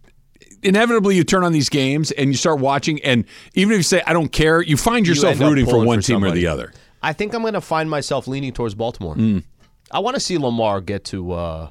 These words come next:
Speaker 2: I wanna see Lamar get to a Super Bowl. But, but I'm, I'm gonna, why was I not,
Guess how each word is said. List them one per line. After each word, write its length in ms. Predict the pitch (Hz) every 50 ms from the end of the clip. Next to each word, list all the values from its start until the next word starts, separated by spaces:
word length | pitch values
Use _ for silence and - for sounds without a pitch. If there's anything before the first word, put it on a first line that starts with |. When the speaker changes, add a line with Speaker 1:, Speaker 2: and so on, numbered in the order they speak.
| - _ _ _ _ _ _ _ _ _ _ _ _ _ _
Speaker 2:
I 100 | - 123
wanna 200 | 135 151 151 143
see 160 | - - 139 127
Lamar 300 | 117 110 107 104 98 98
get 160 | 92 90 -
to 120 | - 90
a 40 | 82
Super 260 | - - 85 - 80
Bowl. 280 | 73 80 78 78 80 - -
But, 280 | 160 165 - - 151
but 280 | 147 160 147 151 135 139
I'm, 160 | - 139 139 -
I'm 100 | - 139
gonna, 220 | 147 139 135 127 98 - - _ _ _ _ _ _ _ _ _ _ _ _ _ -
why 380 | 135 120 117 123 139 151 160
was 200 | 156 151 127 113
I 120 | 131 123 120
not, 420 | 117 120 123 123 120 117 -